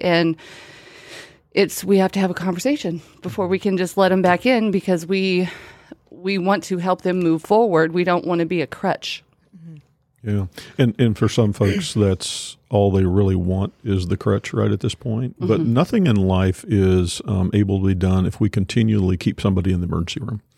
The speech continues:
Speaker 1: Right.
Speaker 3: Uh, they can't heal. They have to move forward. They have to go into something that's going to help them to heal
Speaker 1: Mm-hmm.
Speaker 3: better. But sometimes we are there just for that emergency. Tonight, you need a place to stay.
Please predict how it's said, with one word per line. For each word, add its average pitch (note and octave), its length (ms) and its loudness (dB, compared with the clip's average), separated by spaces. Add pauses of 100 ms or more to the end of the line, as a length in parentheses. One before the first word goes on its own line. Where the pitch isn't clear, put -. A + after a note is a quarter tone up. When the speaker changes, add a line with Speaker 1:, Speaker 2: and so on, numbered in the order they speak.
(220)
Speaker 1:
Right. - 140 -12 (160)
Speaker 3:
Uh, G2+ 220 2
they G2+ 140 2
can't B2 240 0
heal. G2+ 300 0 (140)
They G#2+ 160 0
have G2+ 220 2
to A2+ 80 0
move G#2 200 0
forward. F#2 340 0
They F#2 60 2
have G2+ 180 0
to A#2 60 -2
go G2 220 2
into F#2+ 200 0
something G#2 520 0
that's F#2 200 0
going F#2+ 200 -2
to F2 60 0
help F#2 220 -2
them F#2 300 -2
to F2+ 380 -2
heal B2+ 320 0 (220)
Speaker 1:
Mm-hmm. F3 220 -6 (120)
Speaker 3:
better. G2+ 240 -2 (100)
But A#2+ 160 -2
sometimes D#3+ 520 0
we C3+ 120 2
are G#3 160 -2
there F2+ 220 -2 (220)
just G#2+ 140 -2
for A#2 100 0
that A2 180 0 (400)
emergency. B2+ 720 0 (160)
Tonight, A2+ 380 -2
you A2 160 2
need D3+ 160 -2
a G#2 40 -2
place - 220 -2
to A2 80 0
stay. D#3+ 380 -4